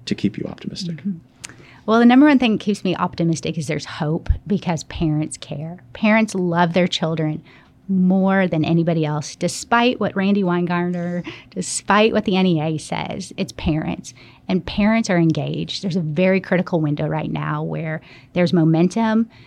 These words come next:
Speaker 2: Um, parents are standing up, they're speaking out,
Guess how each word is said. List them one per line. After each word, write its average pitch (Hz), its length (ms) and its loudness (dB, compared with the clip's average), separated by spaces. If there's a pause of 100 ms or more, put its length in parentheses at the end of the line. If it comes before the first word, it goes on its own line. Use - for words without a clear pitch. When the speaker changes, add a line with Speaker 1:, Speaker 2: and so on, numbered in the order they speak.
(160)
Speaker 2:
Um, 156 580 -4
parents 180 520 2
are 151 240 -4
standing 170 440 2
up, 208 440 -2
they're 156 160 2
speaking 180 640 -2
out, 175 540 -2